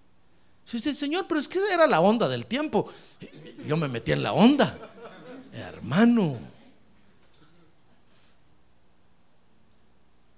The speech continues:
La necesidad nos puede llevar a hacer muchas malas cosas. Es lo fácil.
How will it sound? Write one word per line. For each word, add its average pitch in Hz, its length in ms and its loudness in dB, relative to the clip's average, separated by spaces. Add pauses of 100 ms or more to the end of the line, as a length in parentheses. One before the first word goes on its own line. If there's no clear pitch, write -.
(320)
La 139 120 -8
necesidad 139 500 -2
nos 311 160 -4
puede 262 280 -2
llevar 202 240 -2
a 226 40 -4
hacer 226 200 0
muchas 220 440 -4
malas 226 320 -4
cosas. 240 680 -10 (480)
Es 269 220 0
lo 226 140 2
fácil. 302 680 0